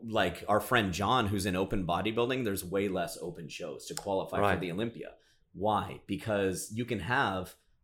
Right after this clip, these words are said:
Speaker 1: forty bikini competitors, and you know you're gonna get that. They're all vying for that Olympia qualification, and they're all gonna bring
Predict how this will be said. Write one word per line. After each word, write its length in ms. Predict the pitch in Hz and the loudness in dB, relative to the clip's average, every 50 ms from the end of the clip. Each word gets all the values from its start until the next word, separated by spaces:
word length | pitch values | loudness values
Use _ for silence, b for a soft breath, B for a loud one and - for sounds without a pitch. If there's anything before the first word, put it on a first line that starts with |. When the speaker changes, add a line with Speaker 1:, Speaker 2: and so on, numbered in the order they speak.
| _ _ _ | _ _ _
Speaker 1:
forty 760 | - - - - - 143 139 143 151 147 131 107 107 95 82 | -18 -16 -14 -4 2 4 6 8 8 8 8 8 6 4 2
bikini 540 | 87 82 - - - 135 147 160 135 82 - | 0 -2 -4 -2 0 2 2 4 2 2 0
competitors, 720 | 107 87 - - 92 80 71 73 76 76 69 78 90 - | -2 -4 -2 -2 -2 -2 -2 -4 -4 -2 -2 -2 -2 0
and 120 | 95 104 110 | 0 2 2
you 80 | 107 | 4
know 180 | 104 107 117 127 | 4 6 6 6
you're 160 | 127 117 107 | 6 4 4
gonna 200 | 95 104 90 85 85 | 2 2 0 0 2
get 200 | 101 110 110 - | 2 2 2 0
that. 160 | 92 85 - - | -2 -2 0 0
They're 120 | 87 82 - | 0 2 6
all 240 | 95 104 110 107 87 | 8 10 10 10 8
vying 300 | 98 101 101 104 95 92 | 8 6 6 6 4 2
for 80 | - 95 | 0 -2
that 140 | 95 90 90 | -2 -2 -2
Olympia 360 | 85 92 101 101 101 101 85 | -2 -4 -4 -4 -4 -6 -6
qualification, 760 | - - 98 87 85 - 87 82 - 120 123 117 - 92 80 65 | -4 -2 -2 -2 -2 -4 -6 -4 -2 -2 -2 -2 -4 -6 -6 0
and 100 | 92 101 | 4 6
they're 160 | 123 151 156 | 8 8 8
all 260 | - 101 113 123 107 | 8 6 4 4 4
gonna 120 | 104 95 95 | 2 0 -2
bring 520 | 85 85 110 127 135 117 98 92 95 95 | -2 -2 0 0 2 2 0 -2 -4 -8